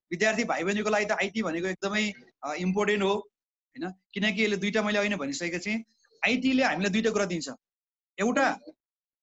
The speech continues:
जब, होइन? पढिसके पछाडि चाहिँ जुन हाम्रो चाहिँ अहिले बेरोजगारी जुन समस्याहरू छ, त्यो बेरोज-, अ,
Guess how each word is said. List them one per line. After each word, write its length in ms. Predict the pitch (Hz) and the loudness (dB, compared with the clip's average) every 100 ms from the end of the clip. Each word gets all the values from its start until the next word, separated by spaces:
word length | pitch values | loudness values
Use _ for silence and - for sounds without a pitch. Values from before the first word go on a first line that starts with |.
| _ _ _ _ _ | _ _ _ _ _
जब, 280 | 131 165 220 - _ _ _ _ _ _ _ - | 0 0 0 -4 _ _ _ _ _ _ _ -10
होइन? 160 | 156 | -10
पढिसके 680 | 185 _ - 214 254 233 240 | -10 _ 0 2 2 2 0
पछाडि 460 | 233 220 208 202 202 | 0 0 2 0 0
चाहिँ 460 | 214 226 214 - - | 2 2 0 -2 -4
जुन 100 | 190 | -2
हाम्रो 240 | 143 151 | 0 -2
चाहिँ 220 | 156 180 | 0 0
अहिले 200 | 180 175 175 - _ _ | 2 0 -2 -10 _ _
बेरोजगारी 460 | 165 190 185 185 180 | 0 2 4 2 2
जुन 140 | 175 | 0
समस्याहरू 580 | 180 170 165 160 165 147 | -4 -4 -4 -2 -2 -2
छ, 120 | 147 151 156 165 _ _ _ | -2 -2 0 -2 _ _ _
त्यो 120 | 208 | -6
बेरोज-, 400 | 165 180 226 226 - | 0 2 2 -2 -8
अ, 180 | 147 | -8